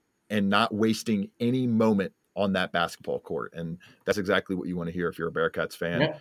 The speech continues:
Speaker 1: And what I wanted to see covering this team going into arguably the most important game of the entire season. Your, your trajectory in twenty-two twenty-three can really change based on the results of Saturday.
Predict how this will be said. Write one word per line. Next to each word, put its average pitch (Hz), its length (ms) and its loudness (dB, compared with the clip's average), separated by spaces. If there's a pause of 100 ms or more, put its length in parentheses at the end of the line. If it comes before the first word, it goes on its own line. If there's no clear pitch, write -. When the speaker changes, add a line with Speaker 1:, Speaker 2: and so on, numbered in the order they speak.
(120)
Speaker 1:
And 95 120 -2
what 95 100 2
I 101 140 8
wanted 101 320 2
to 95 80 -2
see 123 240 2
covering 104 340 2
this 90 140 -4
team 110 320 0
going 101 380 0
into 95 500 -2 (840)
arguably 110 420 4
the 98 80 4
most 104 220 2
important 107 380 0
game 113 260 0
of 98 80 0
the 104 120 -2
entire 107 360 0
season. 104 440 -4
Your, 104 300 0
your 120 320 0
trajectory 117 680 2
in 123 260 -2
twenty-two 123 540 -2
twenty-three 113 720 -2 (320)
can 95 180 -2
really 107 280 4
change 98 640 0 (320)
based 101 240 0
on 92 80 2
the 87 60 -2
results 85 360 -4
of 76 80 -14
Saturday. - 320 -10